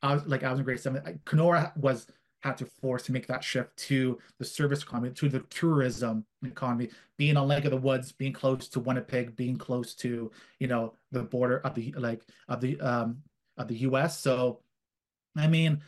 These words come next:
Sioux Lookout, I, I would say that we're still, like, the beacon of growth and development in the region where, you know, a lot of these smaller communities are facing, like,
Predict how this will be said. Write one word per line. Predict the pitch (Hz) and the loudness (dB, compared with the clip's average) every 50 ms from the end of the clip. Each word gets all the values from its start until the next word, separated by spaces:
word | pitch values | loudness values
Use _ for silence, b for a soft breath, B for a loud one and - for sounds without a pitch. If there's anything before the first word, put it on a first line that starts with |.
| B B B B | B B B B
Sioux | - - 220 | 0 2 4
Lookout, | 247 214 240 247 247 247 247 - - | 4 6 6 6 6 6 2 0 -2
I, | 175 160 | -2 -2
I | 156 156 - 160 | -2 0 0 -2
would | 156 151 | -2 0
say | - 165 160 | -2 0 0
that | 147 151 156 170 180 165 | 0 0 0 -2 -6 -6
we're | 147 139 156 | -2 0 0
still, | 151 151 - - 170 180 202 208 214 | 0 -2 0 2 4 4 6 4 4
like, | 208 190 180 165 143 - | 4 2 2 0 0 -4
the | 147 135 - | -6 -6 -4
beacon | - 147 151 160 160 | -4 -4 -2 -2 -2
of | 143 131 | -4 -4
growth | 120 117 120 120 135 143 143 147 147 147 - - | -6 -10 -8 -2 0 2 2 2 0 -2 -6 -8
and | 147 131 | -6 -6
development | 135 123 117 131 127 135 139 151 143 131 131 131 127 139 147 - - _ _ _ _ _ _ _ _ _ _ _ _ _ _ _ _ _ - | -4 -2 0 0 2 2 0 0 -2 -2 0 -2 -2 -4 -6 -10 -16 _ _ _ _ _ _ _ _ _ _ _ _ _ _ _ _ _ -4
in | 135 131 | -4 -2
the | 120 123 | -2 -2
region | 120 120 120 131 143 156 160 143 - 156 156 156 151 156 170 160 | -4 -2 0 2 4 4 4 4 4 6 6 6 4 2 0 0
where, | 127 135 131 131 131 131 131 - - | 0 2 4 4 4 4 2 0 -2
you | 143 131 | -4 -4
know, | 127 123 120 117 120 127 - | -2 -2 -2 -4 -4 -4 -4
a | 131 | -4
lot | 123 127 135 143 147 143 | -2 0 2 2 4 4
of | 143 139 135 131 127 135 160 127 131 | 2 2 0 -4 -10 -12 -10 -8 -6
these | 135 135 131 - | -4 -4 -4 -4
smaller | - 135 131 131 131 135 131 131 135 143 _ - | -4 -2 0 2 2 2 2 2 0 -4 _ -4
communities | - 147 156 170 170 151 139 139 139 131 | 0 2 2 4 4 4 2 2 0 0
are | 147 143 135 | -2 -2 -4
facing, | 131 - 131 131 127 - - - 131 127 123 | -2 -4 -6 -6 -6 -8 -10 -8 -6 -2 -2
like, | 123 123 120 - b | -2 -2 -2 -4 b